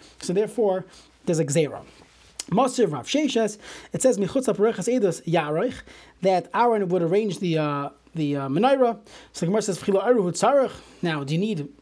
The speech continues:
the light of the menorah? V'alei kol arboa mishana shehochu b'nei Yisrael hamidbar lehocha el Arei. It's like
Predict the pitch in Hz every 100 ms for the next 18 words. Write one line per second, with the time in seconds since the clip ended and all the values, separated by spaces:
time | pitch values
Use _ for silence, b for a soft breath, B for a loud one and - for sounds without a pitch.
0 | _ - 147 151 233 196 - 170 151 139
1 | 180 285 240 - B B B 190 247 247
2 | 262 202 233 247 190 262 254 202 247 247
3 | 202 208 165 233 202 262 247 196 190 254
4 | 208 190 139 139 190 214 - 175